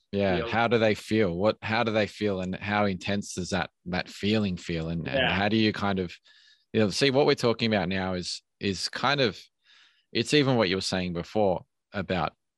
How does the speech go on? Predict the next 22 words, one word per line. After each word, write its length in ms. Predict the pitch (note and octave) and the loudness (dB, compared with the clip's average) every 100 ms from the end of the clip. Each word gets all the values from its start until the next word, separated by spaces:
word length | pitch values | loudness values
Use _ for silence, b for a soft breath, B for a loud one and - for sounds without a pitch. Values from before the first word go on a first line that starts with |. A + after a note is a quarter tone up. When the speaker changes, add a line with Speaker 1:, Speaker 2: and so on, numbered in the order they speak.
| _ _ | _ _
Speaker 1:
um, 400 | F#2 E2+ E2+ E2 - | -8 -6 -8 -10 -4
energy. 520 | B2 C3 E2+ D#2+ D#2+ | 0 0 0 -6 -8
You 120 | F2+ F2+ | -4 -2
know, 140 | D#2+ | -2
right, 240 | D#2+ F#2+ | -2 -2
right 220 | F#2+ G2 F#2+ | 0 0 0
now, 180 | F#2+ | -2
this 220 | F2+ F#2+ E2+ | -2 -6 -6
is 100 | - | -4
just 180 | F#2+ | -2
like 200 | F#2+ F2+ | -2 -2
a 60 | F2 | -4
transmission 680 | - F#2 F2 F#2+ F#2+ G2 F2 | -2 -2 -2 -2 -2 -2 -4
of 120 | - | -4
energy, 380 | F#3+ F#2+ - E2 | -2 -2 -4 -6
and 80 | |
the 60 | E2 | -4
words 380 | E2 F#2 F2 - | -4 -4 -4 -8
are 40 | |
just 220 | - E2+ | -8 -8
kind 200 | - E2+ | -6 -4
of 140 | E2 | -6